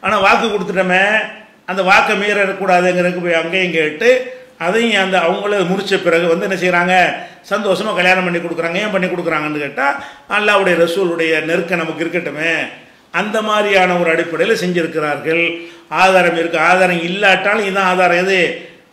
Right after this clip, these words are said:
ஒருத்தனாச்சும் கேள்வி கேட்டானா, யாரை எதிர்த்தானா? அதை வச்சுக்கிட்டு இஸ்லாத்தினுடைய வளர்ச்சிக்கு எதிராக விமர்சனம் பண்ணான்னு எடுத்து காட்டுங்க. ஒருத்தன் பண்ணல, எப்படி பண்ணுவான்?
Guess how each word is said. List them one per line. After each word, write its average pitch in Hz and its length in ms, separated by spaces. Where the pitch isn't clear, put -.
ஒருத்தனாச்சும் 202 480
கேள்வி 190 260
கேட்டானா, 170 440
யாரை 175 360
எதிர்த்தானா? 175 560
அதை 202 220
வச்சுக்கிட்டு 220 460
இஸ்லாத்தினுடைய 190 560
வளர்ச்சிக்கு 180 420
எதிராக 180 280
விமர்சனம் 180 440
பண்ணான்னு 185 220
எடுத்து 175 220
காட்டுங்க. 170 420
ஒருத்தன் 262 440
பண்ணல, 185 180
எப்படி 190 320
பண்ணுவான்? 190 560